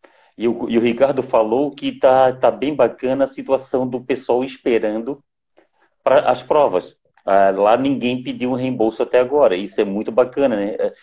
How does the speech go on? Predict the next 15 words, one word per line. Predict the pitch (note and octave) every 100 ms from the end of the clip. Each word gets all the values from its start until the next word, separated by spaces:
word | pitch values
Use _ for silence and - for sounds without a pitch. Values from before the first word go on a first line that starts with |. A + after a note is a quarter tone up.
| _
e | G#2+
a |
gente | G2+ A2+ A#2+
pede | B2+ B2 A2+ A2
isso | A2 A#2+
pros | A#2+ B2
atletas, | C3 C3 D3 - F#2
não | A2 G#2+
pedir | A2+ C#3
reembolso, | G#3 B3+ A#2+ - -
já | C3+
que, | C3+ _ _ _ - _
já | G#2 B2
que |
a | C3+